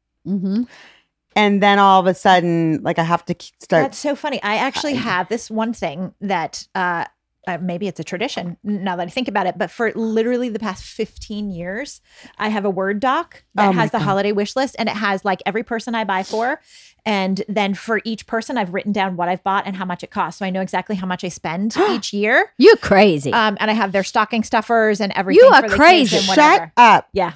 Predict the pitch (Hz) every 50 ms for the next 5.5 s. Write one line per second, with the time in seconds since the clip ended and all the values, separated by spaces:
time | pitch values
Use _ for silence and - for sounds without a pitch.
0 | _ - 196 220 262 254 226 175 - 214 214 208 196 190 185 165 160 151 147 143
1 | 147 170 170 208 220 - - - 214 - 226 226 208 214 196 - - 226 - -
2 | 202 - - 208 226 311 254 208 - - - 254 - - 226 202 202 196 - -
3 | 226 214 214 214 220 202 202 - 202 202 - 196 196 214 - - 254 254 - -
4 | 240 240 240 214 240 233 226 220 202 196 214 214 - - 214 202 185 - 175 185
5 | 190 170 - 175 175 - - - - -